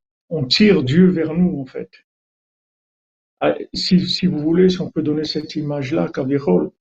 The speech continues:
de Dieu, c'est que Dieu, il est, il est tiraillé. C'est-à-dire que si maintenant, en haut, il y a des tribunaux qui, qui accusent, qui accusent, des anges qui accusent, et si nous, on dit rien, alors c'est un problème.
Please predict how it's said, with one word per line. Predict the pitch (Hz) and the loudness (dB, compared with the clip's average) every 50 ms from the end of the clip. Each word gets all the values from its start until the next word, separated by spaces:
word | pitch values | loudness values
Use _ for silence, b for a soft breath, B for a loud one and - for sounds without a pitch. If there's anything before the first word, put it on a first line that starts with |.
| _ _ _ _ _ _ _ - | _ _ _ _ _ _ _ -6
de | - - 151 | 0 2 2
Dieu, | 151 123 156 190 202 185 | 2 4 2 2 2 2
c'est | 185 - 175 | 0 -2 -6
que | - - 156 156 - _ _ _ _ _ _ _ _ _ _ _ _ _ _ _ - | -4 0 0 0 0 _ _ _ _ _ _ _ _ _ _ _ _ _ _ _ -2
Dieu, | - 120 147 196 220 220 | 2 4 4 4 6 4
il | 208 180 | 4 4
est, | 180 180 185 180 | 2 2 0 -2
il | - 175 - 165 | -2 0 2 2
est | 165 165 | 0 0
tiraillé. | - - 185 170 165 165 175 185 190 180 139 123 - _ _ _ _ _ | 0 0 0 0 0 0 2 2 2 2 0 -2 -4 _ _ _ _ _
C'est-à-dire | - - - 151 156 151 151 | -14 -10 -6 -4 -4 -4 -2
que | - 165 | -2 -2
si | 156 - - 202 | 0 0 2 4
maintenant, | 185 180 175 180 185 180 175 151 139 131 131 _ _ _ _ _ _ - | 4 4 4 2 2 2 2 2 -2 -6 -10 _ _ _ _ _ _ -2
en | 175 160 160 | 0 2 2
haut, | 156 165 165 147 123 - _ _ _ _ _ _ _ - | 4 2 0 -2 -4 -8 _ _ _ _ _ _ _ -4
il | - 151 | -2 -2
y | |
a | 151 | 0
des | 117 151 151 | 2 0 0
tribunaux | - - - 180 143 131 151 147 147 151 147 135 131 131 - _ _ _ _ _ _ _ | 0 0 0 0 0 0 0 0 0 0 -2 -2 -4 -6 -10 _ _ _ _ _ _ _
qui, | - - 160 143 127 127 | -6 -4 -4 -4 -4 -6
qui | - - 156 147 | -4 -2 0 0
accusent, | 147 143 - - - 180 160 135 - - | 0 -2 -2 2 2 2 2 2 -2 -10
qui | - - - 143 | -10 -10 -8 -8
accusent, | 135 143 - - 180 180 147 127 123 | -8 -8 -6 -4 -4 -2 -2 -4 -6
des | - 143 135 120 127 | -6 -6 -4 -4 -4
anges | 139 156 147 - _ | -6 -8 -8 -10 _
qui | - 170 | -6 -6
accusent, | 147 139 - - 190 180 - 123 - - _ b b b b b - | -6 -6 -4 -2 -2 -2 -2 -2 -6 -12 _ b b b b b -8
et | 156 | -6
si | - - 190 190 | -2 2 4 6
nous, | 190 | 6
on | 185 165 160 | 6 4 4
dit | 151 127 156 165 | 2 0 2 2
rien, | 151 156 151 151 143 139 123 - _ _ _ _ _ _ _ _ _ _ - | 4 4 4 2 2 0 -4 -8 _ _ _ _ _ _ _ _ _ _ -10
alors | 160 151 151 147 139 | -8 -6 -6 -6 -4
c'est | - 180 | -2 -2
un | 160 156 | -2 -2
problème. | - - 180 180 202 202 190 - 135 - | -4 -4 -4 -2 -2 -2 -2 -2 -4 -6